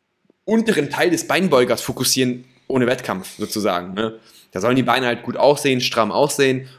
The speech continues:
und ich will Performance bringen, ich will muskulös sein, ich will viel Bank drücken oder so, ne? Viele Klimmzüge, irgendwie sowas, ähm, gut aussehen, aber ich würde jetzt nicht meinen Soleus fokussieren, glaub ich, ohne Wettkampf,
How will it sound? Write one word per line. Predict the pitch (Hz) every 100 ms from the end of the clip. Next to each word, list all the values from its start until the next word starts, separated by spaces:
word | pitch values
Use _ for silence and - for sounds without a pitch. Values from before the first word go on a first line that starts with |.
| -
und | 110
ich | 110
will | 123
Performance | 113 - 135 143 135
bringen, | - 123
ich | 117 117
will |
muskulös | 110 107 - 120 147 143
sein, | 127 127 120
ich | 107
will | 110
viel | - 139
Bank | 143 180
drücken | 180 165 156
oder | 156 151 147
so, | 147 147
ne? | 143
Viele | 143 135
Klimmzüge, | - 165 165 151 135
irgendwie | 143 143
sowas, | 113 135 143 127 - - - - -
ähm, | 113 113 113 85
gut | 117 127
aussehen, | 101 160 147 131
aber | 95 117 113 - - _
ich | - 113
würde | 131
jetzt | 135 139
nicht | 135
meinen | 135 135
Soleus | 117 113 165 -
fokussieren, | - - - 110 104
glaub | 107 104
ich, | 101
ohne | 107
Wettkampf, | 120 - 95 95